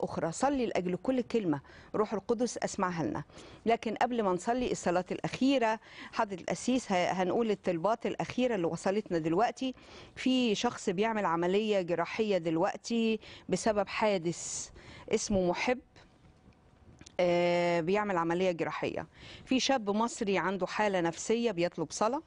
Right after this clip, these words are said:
في جانيت وأسرتها بتطلب صلاة.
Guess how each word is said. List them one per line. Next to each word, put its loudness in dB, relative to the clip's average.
في 2
جانيت 0
وأسرتها 0
بتطلب -2
صلاة. 0